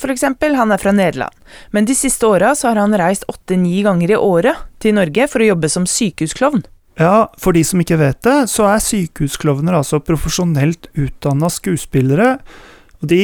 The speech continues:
Speaker 2: kan jobbe både med eldre demente og med barn som er innlagt på sykehus. Og klovnene, de kommer inn i en hverdag som er full av prøver og medisiner, og gir et friskt pust og et fokus på noe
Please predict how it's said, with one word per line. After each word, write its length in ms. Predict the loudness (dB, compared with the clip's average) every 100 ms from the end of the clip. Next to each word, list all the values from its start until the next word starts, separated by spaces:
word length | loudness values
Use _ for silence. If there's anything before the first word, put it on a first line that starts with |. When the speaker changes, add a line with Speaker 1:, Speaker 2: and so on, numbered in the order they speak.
| 0
Speaker 2:
kan 160 | -2 0
jobbe 300 | 0 0 -2
både 280 | 0 0 0
med 160 | 0
eldre 320 | 0 -2 -2 -2
demente 640 | -2 -2 -6 -8 -2 0 0
og 160 | -2 -2
med 200 | -2 -2
barn 300 | -4 -2 -4
som 160 | -4 -4
er 140 | -2
innlagt 420 | -2 -2 -4 -6 -10
på 120 | -8
sykehus. 720 | -4 -6 -2 0 0 -4 -18 -20 _ -20 -20 -20 _ _ -20
Og 80 | -4
klovnene, 400 | 0 0 2 2
de 120 | 0
kommer 360 | -2 -2 0 2
inn 100 | 2
i 40 | 0
en 120 | 0
hverdag 400 | -2 0 -4 -4
som 160 | -4 -4
er 80 | -4
full 320 | -2 -2 -2
av 140 | -2
prøver 400 | 0 2 2 0
og 80 | -2 -2
medisiner, 680 | -4 -4 -2 -2 -2 -2 -2
og 160 | -4 -2
gir 240 | 0 -2
et 120 | -4 -4
friskt 400 | -2 -2 -8 -12 -4
pust 300 | -4 -4 _ -4
og 100 | -4
et 80 | 0
fokus 360 | -2 0 -4 -2
på 160 | -2
noe 120 | -4